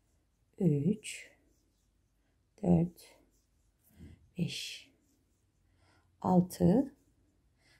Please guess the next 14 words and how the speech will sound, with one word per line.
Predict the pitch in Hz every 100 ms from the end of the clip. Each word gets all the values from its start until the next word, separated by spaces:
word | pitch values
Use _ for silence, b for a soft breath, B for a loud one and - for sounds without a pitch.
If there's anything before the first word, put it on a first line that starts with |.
| _ -
yedi, | - 214 208 208 208 - _ _ _ _ _ _ _ _ _ _ _ _
sekiz, | - 202 180 - 170 175 190 208 - - - _ _ _ _ _ _
dokuz | _ - 175 170 185 185 - _ b b b b b _
ve | -
on | - 139 156 165 185 190 - _ _ _ -
ve | -
on | 160 160 160 151
bir, | 175 180 185 180 - _ _ _ _ _ _ _ -
on | 165 151
iki, | 135 - 180 175 - _ _ _ _ _ _ _ _ _ _ -
on | 170
üç, | 139 160 196 - - - - _ _ _ _ _ _ _ _ _ _ _ _ _
on | 185 175 151 151
dört | 156 165 170 - -